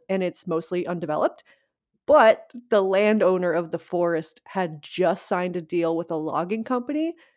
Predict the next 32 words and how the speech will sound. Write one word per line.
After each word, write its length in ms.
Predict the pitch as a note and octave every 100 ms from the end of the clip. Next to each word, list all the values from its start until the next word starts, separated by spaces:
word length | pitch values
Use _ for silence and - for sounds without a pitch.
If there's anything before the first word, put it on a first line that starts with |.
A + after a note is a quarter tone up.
| _ _
which 240 | F3 F#3
would, 140 | F#3+ F3
of 100 | D#3+
course, 380 | - F3+ F3+ -
threaten 420 | F#3 E3+ F3 F3
this 180 | E3 -
bird's 280 | D#3+ E3
existence 480 | D#3 D#3+ D#3+ - E3
even 280 | F3 D#3+ D#3+
more. 380 | G3 C4+ C4+ C4+ _ _ _
So 180 | - -
the 80 | A#3
team 240 | B3 C#4+
that 160 | D4+ F#3+
led 140 | F#3+
this 120 | G3 -
expedition 500 | F#3+ - F3+ E3 F#3
is 200 | F3 -
seeking 340 | G3+ G3 G3+
funding 400 | - F3 F3 F3
for 140 | E3
another 240 | D#3+ D#3+ F3
trip 240 | - F#3
to 80 | F#3
the 100 | E3+
island 360 | - D#3 D#3+ D#3
to 40 |
try 160 | - F3
to 60 |
get 160 | F3 D#3
an 40 |
estimate 380 | D#3+ E3+ - E3+